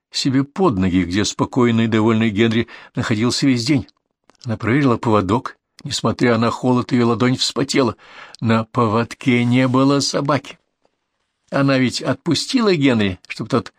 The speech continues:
мог побегать по Сент-Джеймскому парку. А затем: «Я забыла пристегнуть его обратно».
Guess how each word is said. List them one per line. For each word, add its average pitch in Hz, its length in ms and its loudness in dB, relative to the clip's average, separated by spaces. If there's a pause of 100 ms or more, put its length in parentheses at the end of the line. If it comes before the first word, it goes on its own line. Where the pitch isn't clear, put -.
(220)
мог - 200 0
побегать 120 460 0
по 120 100 0
Сент-Джеймскому 120 760 0
парку. - 340 -2 (240)
А 135 120 0
затем: 110 400 -2 (1000)
«Я 120 220 -6
забыла 123 500 0
пристегнуть 139 680 -2
его 156 160 0
обратно». 170 500 -2